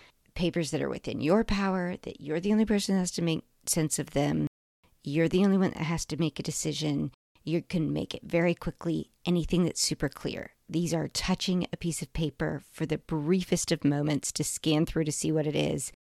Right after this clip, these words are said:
and see if it fits one of these four. When you get hung up, you're gonna get hung up and it's gonna fit one of these last two categories, which is why I added the E R and it's now faster instead of fast in my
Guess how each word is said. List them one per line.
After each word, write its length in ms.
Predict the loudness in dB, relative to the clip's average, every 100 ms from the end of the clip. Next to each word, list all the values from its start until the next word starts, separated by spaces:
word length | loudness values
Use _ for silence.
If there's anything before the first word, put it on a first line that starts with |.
| _ -2
and 140 | 0
see 100 | 2
if 80 | 0
it 120 | -2
fits 220 | -4 -4
one 120 | -2
of 80 | -2
these 180 | -4 -6
four. 320 | -6 -10 -10 -16 _ _ _ _ _ _
When 240 | -6 -2 0
you 140 | 2
get 200 | 2 0
hung 220 | 2 2
up, 220 | 0 -2 -2
you're 100 | 0
gonna 140 | 0
get 100 | -4
hung 220 | -4 -2
up 200 | 0 -2 -2
and 120 | -2
it's 140 | 0 -2
gonna 180 | -2
fit 180 | -2 -6 -2
one 180 | -2
of 100 | 0
these 220 | 0 -2 -2
last 320 | -2 -2 -2
two 160 | -2
categories, 580 | 0 -2 -2 -4 -8 -6
which 160 | -6 -6
is 140 | -4
why 380 | -4 -2 -4 -4 -8 -6
I 160 | -2 -2
added 360 | 0 -2 -2 -2
the 120 | -4 -2
E 80 | -2 0
R 240 | 0 0
and 100 | 0
it's 200 | -2 -2
now 140 | -2
faster 640 | -4 -2 -2 -2 -2 -2 -2
instead 340 | -2 -2 -2
of 80 | -4
fast 420 | 0 0 0 -2
in 80 | 2
my 140 | 2